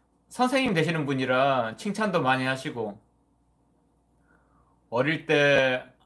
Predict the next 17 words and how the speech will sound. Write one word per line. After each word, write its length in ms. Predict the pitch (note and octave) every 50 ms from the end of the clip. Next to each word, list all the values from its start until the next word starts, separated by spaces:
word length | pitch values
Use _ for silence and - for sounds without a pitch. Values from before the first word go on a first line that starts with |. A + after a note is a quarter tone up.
| _ _ _
아버지하고 720 | - C#3+ D#3 F3 G3+ G#3+ G3+ F#3+ G3+ G3 F3+ E3 E3+ E3
또 140 | - E3 -
포-, 320 | - E3+ D3 C#3 C#3 C3 B2
미연우 220 | C#3+ F#3 G#3 G3+ F3
선생하고 500 | F#3 F3 E3 E3+ D#3 D3+ C#3+ C3 C3+ C3
또 160 | D3 C3+ -
친구분이시라 1200 | - - G#3 G3+ G3 G3 F3+ E3+ D#3 C3 - - B2 B2 B2 B2 B2 B2+ B2 A#2 G#2+ G#2 G2+ - _ _ _ _ _ _ _ _ _ _ _ _ _ _ _ _ _ _
서신을 460 | - - A3 A3 - G#3 F#3+ E3+ D#3 -
주고받았는데, 760 | - C#3+ D#3+ - C#3+ C3+ D3 D3 D3 C#3+ C#3 C3+ D3 D3+ D3+
할아버지가 540 | D#3 - A#3+ C4 A#3 A3 G#3 E3+ F#3 D#3 C#3+
이제, 600 | C3 B2+ A#2+ C3 B2+ B2+ B2 A#2+ A#2 A2+ A#2 A#2 - _ _ _ _ _ _ _ _ _ _ _
봉호 220 | D#3+ E3 E3 D#3+
할아버지가 600 | D#3 D#3 D#3 D#3 D3+ C#3+ B2+ C3+ C3 D3 E3 E3+
이제 340 | D#3 C#3 B2 B2 A#2 A2 A2
그때는 340 | - C3+ - - D#3+ C#3 C3
어릴 240 | C3 C#3+ D#3 F3 E3+
때니까, 480 | - F3 D3 C3 - - A#2 G#2+ G#2 -